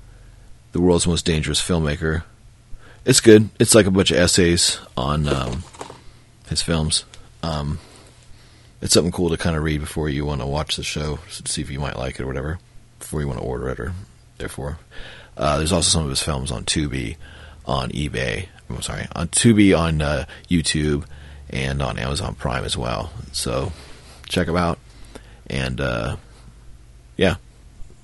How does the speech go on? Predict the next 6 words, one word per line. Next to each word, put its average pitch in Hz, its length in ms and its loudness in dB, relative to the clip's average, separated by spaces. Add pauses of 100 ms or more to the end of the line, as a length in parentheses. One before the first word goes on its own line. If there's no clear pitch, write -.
(120)
listen 71 240 -6
to 67 80 -2
episode 76 280 -2
two, 127 300 6 (560)
and, 62 340 -4
uh, 57 360 -2